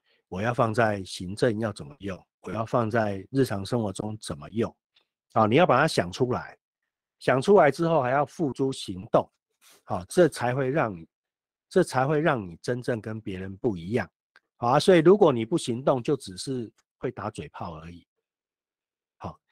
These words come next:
那就跟别人其实没有两样。好，所以重点是在最后的行动了哈。好，所以我们今天的三个，我们今天其实，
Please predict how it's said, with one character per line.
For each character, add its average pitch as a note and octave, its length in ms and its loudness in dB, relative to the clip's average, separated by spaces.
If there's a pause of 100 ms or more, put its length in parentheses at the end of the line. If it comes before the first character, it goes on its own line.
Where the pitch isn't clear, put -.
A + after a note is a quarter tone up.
(200)
那 D3+ 120 2
就 D3+ 160 4
跟 C#3+ 220 0
别 A#2 220 -2
人 G#2 180 -4
其 G#2 180 -10
实 G2+ 260 -10
没 G2+ 140 -8
有 G#2 140 -6
两 G2 260 -12
样。 F#2+ 220 -10 (560)
好， - 200 -16 (280)
所 - 120 -8
以 A#2+ 40 0
重 G3 240 6
点 G2+ 120 0
是 C3+ 120 -4
在 B2+ 160 0
最 B2 180 0
后 A#2 160 -4
的 G2 120 -8
行 F2+ 240 -16
动 F#2+ 220 -8
了 D2+ 60 -20
哈。 F#2 240 -20 (640)
好， A2 260 0
所 G#3+ 160 4
以 - 20 10
我 D#3+ 140 8
们 C3+ 160 0
今 F3+ 160 2
天 F#3 240 -2
的 D3 240 0
三 F3+ 420 0
个， B2+ 360 -4 (1500)
我 C3 100 -6
们 D3 80 -6
今 G3+ 140 -4
天 G#3 260 0
其 D#3 240 -6
实， D3+ 440 -6